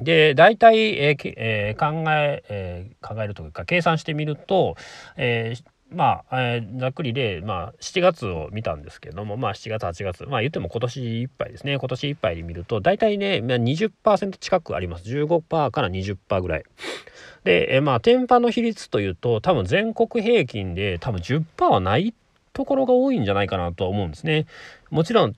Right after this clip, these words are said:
あの、力入れてるところと入れてないところあるかなと思うんですけれども、大体五から十パーの間を行き来してる、う、そうです。で、まあ、あの、前のお店でもですね、まあ、天パ比率というのは毎月、え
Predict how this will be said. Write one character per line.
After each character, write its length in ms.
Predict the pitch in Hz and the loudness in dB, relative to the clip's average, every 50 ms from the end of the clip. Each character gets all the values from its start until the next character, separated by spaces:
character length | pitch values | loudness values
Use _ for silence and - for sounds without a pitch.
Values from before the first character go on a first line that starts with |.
| - | -6
あ 120 | - 113 117 | -4 -2 0
の、 100 | 117 117 | 0 -2
力 320 | - - - 226 208 175 | 0 4 8 10 10 10
入 80 | 120 120 | 8 8
れ 120 | 120 120 | 4 4
て 120 | 120 127 | 4 2
る 100 | 120 123 | 0 0
と 120 | 120 - 120 | 0 0 2
こ 100 | - 127 | 2 2
ろ 80 | 123 | 2
と 80 | 127 180 | 4 2
入 80 | 202 - | 2 2
れ 80 | 143 | 0
て 120 | 151 151 147 | 0 -2 0
な 120 | 139 117 | 0 0
い 80 | 98 82 | 0 -2
と 80 | - | -4
こ 140 | 90 - 90 | -4 -2 -2
ろ 160 | 85 82 73 | -2 0 0
あ 40 | 101 | 0
る 120 | 104 117 | -2 0
か 100 | - 107 | 0 -2
な 160 | 92 90 87 82 | -2 -2 -4 -6
と 140 | 82 87 | -6 -8
思 180 | 85 90 95 92 | -8 -6 -6 -6
う 40 | 87 | -6
ん 60 | 82 | -8
で 120 | 80 82 | -10 -12
す 80 | 107 - | -14 -12
け 100 | - 85 | -10 -10
れ 60 | 80 | -8
ど 80 | 78 82 | -6 -4
も、 300 | 90 110 123 117 101 95 | -2 0 0 0 0 2
大 260 | 98 160 202 220 226 | 2 2 2 2 2
体 280 | - 233 226 226 226 208 | 4 4 4 4 4 2
五 280 | 170 160 160 175 185 | 2 4 4 4 4
か 140 | 170 - 165 | 4 4 4
ら 100 | 165 156 | 4 4
十 180 | 139 131 139 147 | 4 0 -4 -6
パ 280 | _ _ - - 131 | _ _ 4 4 4
ー 20 | 110 | 4
の 220 | 90 69 - 95 | 4 0 -4 -2
間 360 | 98 98 98 95 92 90 90 | -2 0 0 0 0 0 2
を 160 | - 92 175 | 4 4 2
行 160 | 113 95 - - | 2 -2 -6 -12
き 100 | - 107 | -16 -16
来 80 | - | -14
し 140 | - - - | -14 -16 -14
て 140 | - 87 78 | -12 -8 -4
る、 240 | - 135 - - - | -2 0 0 -2 -2
う、 160 | 101 98 87 | -4 -6 -6
そ 220 | 82 - 107 90 78 | -6 -4 -6 -6 -6
う 20 | |
で 120 | 71 71 | -8 -12
す。 260 | - - - 104 98 98 - _ - - - - 285 - - - - - - - - - - | -14 -10 -6 -4 -4 -4 -6 _ -20 -20 -14 -14 -14 -14 -16 -20 -20 -20 -20 -20 -14 -4 2
で、 160 | 196 196 190 | 4 4 6
ま 340 | 190 220 214 170 117 90 - | 6 6 6 6 6 4 2
あ、 120 | - 123 120 | 2 2 2
あ 40 | |
の、 400 | 117 117 117 117 113 113 113 110 123 | 2 2 2 0 0 0 0 2 2
前 180 | 190 214 226 | 4 4 4
の 100 | 226 233 226 | 6 6 6
お 40 | 226 | 4
店 380 | 240 220 - 233 226 226 226 | 4 4 4 4 6 6 6
で 100 | 214 233 | 4 4
も 120 | 220 170 175 | 2 2 0
で 100 | 160 - | -4 -4
す 100 | - - | -4 0
ね、 240 | 165 160 156 143 131 | 2 2 2 2 2
ま 160 | - 147 123 107 | 2 2 2 2
あ、 40 | - | 2
天 220 | - 143 147 156 | 0 -2 -2 -2
パ 180 | 151 - 156 160 | 0 0 0 0
比 120 | 151 156 | 0 0
率 220 | 175 139 117 - - | -2 -4 -4 -6 -6
と 80 | - | -4
い 60 | 101 98 | -4 -4
う 40 | |
の 100 | 92 90 | -2 -2
は 100 | 101 117 | -2 -2
毎 240 | 107 98 104 117 123 | -2 0 0 0 -2
月、 240 | 120 - - - | -2 -6 -8 -6
え 40 | 156 | -4